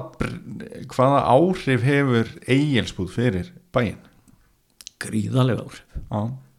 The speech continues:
Speaker 1: Og er það bara
Speaker 2: Gríða-
Speaker 1: einn, tveir og bingo, að það
Speaker 2: Já.
Speaker 1: gerist bara strax og
Speaker 2: Já, já. Sko, staðreyndin er sú að við vorum á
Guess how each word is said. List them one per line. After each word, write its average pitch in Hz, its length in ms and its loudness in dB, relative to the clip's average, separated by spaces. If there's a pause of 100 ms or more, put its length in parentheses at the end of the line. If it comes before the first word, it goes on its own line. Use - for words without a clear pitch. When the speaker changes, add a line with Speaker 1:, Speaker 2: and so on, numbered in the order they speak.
(280)
Speaker 1:
Og 110 100 2
er 110 100 4
það 110 200 2
bara 107 220 6 (100)
Speaker 2:
Gríða- 117 220 0
Speaker 1:
einn, 117 160 4
tveir 113 200 2
og 110 240 2
bingo, 139 400 0
að 87 220 -2 (180)
það 117 100 0
Speaker 2:
Já. 120 60 2
Speaker 1:
gerist 113 260 4
bara 95 160 2
strax 127 520 -2
og 170 60 0
Speaker 2:
Já, 110 200 2 (240)
já. 113 260 -4 (1080)
Sko, - 200 -4
staðreyndin 127 540 2
er 104 100 0
sú 131 240 -2
að - 160 -2
við 135 120 2
vorum 120 280 4
á - 20 0